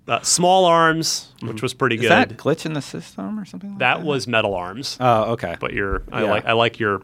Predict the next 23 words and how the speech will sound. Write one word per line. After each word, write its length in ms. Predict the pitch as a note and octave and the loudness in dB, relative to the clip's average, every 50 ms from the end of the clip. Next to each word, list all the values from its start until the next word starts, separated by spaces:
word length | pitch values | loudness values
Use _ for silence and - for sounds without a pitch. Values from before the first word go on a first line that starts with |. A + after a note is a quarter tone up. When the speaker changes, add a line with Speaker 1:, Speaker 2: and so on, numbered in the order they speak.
| - - | -8 -12
Speaker 1:
memory 460 | C3 B2 A2+ A2 G#2+ G#2 G2+ G#2 G2+ | -4 0 0 2 4 4 4 4 2
there, 300 | F#2+ F#2 F#2 F#2 - - | 2 -2 -4 -6 -6 -4
almost 360 | - A2+ G#2+ G2 F#2+ - - | -2 -2 -2 -2 -4 -6 -6
working. 360 | A#2 A#2+ B2 - - C#3 C3+ - | -8 -8 -8 -10 -12 -14 -12 -6
Speaker 3:
Yeah. 220 | - A2+ G#2+ A2 A#2+ | -4 -2 0 0 0
<laughs> 360 | - E5+ E5+ D#5+ - F#3 - - - - - - - - - - - - - - - - - - _ _ _ - - | 0 0 -2 0 0 -2 -2 -2 -10 -20 -20 -20 -20 -20 -20 -20 -20 -20 -20 -20 -20 -20 -20 -20 _ _ _ -20 -18
Someday. 280 | - - D3 B2 - - | -2 0 0 0 0 0
Speaker 1:
S-, 120 | E3 C#3+ | 2 2
uh, 40 | C3+ | 4
one 140 | C#3 F3 F#3 | 4 4 4
of 60 | E3+ | 4
the 60 | D#3+ | 2
Soul 260 | - - E3+ E3 D#3+ D#3 | 2 2 2 2 2 2
Calibers, 800 | - E3 D3 C#3+ C#3 A#2+ C3+ C3 C3+ B2+ - - - - - - - | 2 2 2 2 2 2 2 2 2 0 0 -4 -8 -10 -12 -10 -6
I 80 | - A2+ | -6 -6
seem 220 | - - B2+ A#2 A2 | -2 0 0 2 2
to 40 | |
have 100 | A2 G2+ | 0 0
deleted 400 | G2 G#2 G2+ G#2+ G#2+ G2 F#2+ G2 | 0 -2 -2 -2 -2 -2 -2 -2
which 200 | G#2 G#2 - - | -4 -4 -2 0
one. 220 | A2 G#2 G#2 G#2 G#2 | 2 2 2 2 2
Speaker 2:
Must 100 | G2+ - | 0 -4
be 140 | G2 - | -6 -8